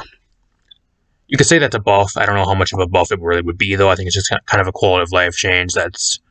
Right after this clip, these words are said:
should have already been a thing a long time ago. But no Lex nerfs. L. Another L for this patch. We needed Lex nerfs.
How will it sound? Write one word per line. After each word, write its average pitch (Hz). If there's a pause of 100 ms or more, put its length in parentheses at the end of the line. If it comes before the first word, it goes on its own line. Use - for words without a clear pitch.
(480)
should 120
have 107
already 98
been 92
a 85
thing 98
a 87
long 87
time 101
ago. 101 (300)
But 110
no 113
Lex 95
nerfs. 98 (220)
L. 98 (140)
Another 107
L 101
for 110
this 98
patch. 101
We 110
needed 107
Lex 101
nerfs. 104